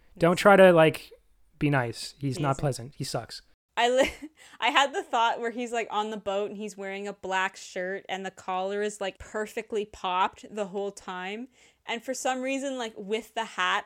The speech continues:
Speaker 2: all I could think of was that Elvis looks like he's from the Third Reich. <laughs> Like, the silhouette looks so much like a Nazi. <laughs>
Speaker 1: Mm.
Speaker 2: Just wanted to throw that out there.
Speaker 1: All right, let's talk about some people.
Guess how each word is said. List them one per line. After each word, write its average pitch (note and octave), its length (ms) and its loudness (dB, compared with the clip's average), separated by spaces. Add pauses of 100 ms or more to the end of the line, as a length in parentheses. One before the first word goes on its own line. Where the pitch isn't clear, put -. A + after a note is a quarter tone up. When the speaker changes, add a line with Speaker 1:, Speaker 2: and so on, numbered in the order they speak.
Speaker 2:
all F#3+ 180 -2
I G#3 80 -2
could A#3 300 -10
think F#3 240 -8
of A3 240 -4
was G#3 240 -6
that G3+ 180 -6 (100)
Elvis G3 380 -4
looks G#3+ 220 -8
like A3 140 -6
he's A3 240 -12
from F#3+ 320 -8
the G3 120 -10
Third F3+ 360 -8
Reich. D#3 560 -8
<laughs> A4 80 0 (1800)
Like, C4 280 -4
the D#4+ 80 -6
silhouette C4 720 0
looks A3+ 260 -6
so C4 300 -2
much A#3+ 240 0
like C#4 180 -4
a A#3+ 80 -2
Nazi. A3+ 680 -6 (140)
<laughs> - 480 -14
Speaker 1:
Mm. C#3 400 -4 (460)
Speaker 2:
Just - 200 -18
wanted E3+ 220 -12
to D#3+ 60 -12
throw D#3 280 -10
that D#3 160 -8
out D#3 180 -12
there. D#3+ 240 -12 (160)
Speaker 1:
All D#3+ 80 6
right, E3 120 6
let's - 340 0 (340)
talk F3 240 6
about F3 500 4
some F3+ 160 -2
people. B2+ 480 -2